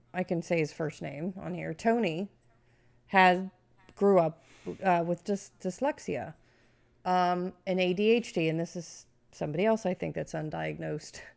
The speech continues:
<laughs> autism. Um, and he knows that. I've talked to him about it. Um, so dyslexia is a reading, it's an issue when you're reading.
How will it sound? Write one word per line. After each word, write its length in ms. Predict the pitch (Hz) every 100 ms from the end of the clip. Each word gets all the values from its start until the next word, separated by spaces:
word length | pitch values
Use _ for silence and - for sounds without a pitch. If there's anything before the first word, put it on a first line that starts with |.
| _ -
<laughs> 400 | - - - -
autism. 540 | - 165 180 160 165 165 _ - _ _ _ -
Um, 480 | 180 175 175 175 170 _ _
and 100 | 180
he 100 | 185
knows 220 | 156 143 -
that. 140 | 147
I've 120 | 147
talked 220 | - 139 -
to 80 |
him 60 | 156
about 180 | 156 160
it. 140 | - _ _ _ _ _ -
Um, 480 | 185 175 170 170 170 - _ - -
so 220 | - 220
dyslexia 540 | 190 202 262 302 - 339
is 120 | 226
a 80 | 190
reading, 640 | 185 220 247 208 160 160 _ _ _ _ _
it's 180 | 185 165
an 100 | 175
issue 300 | 180 220 311
when 160 | 269 220
you're 160 | 190
reading. 640 | 170 165 202 202 160 71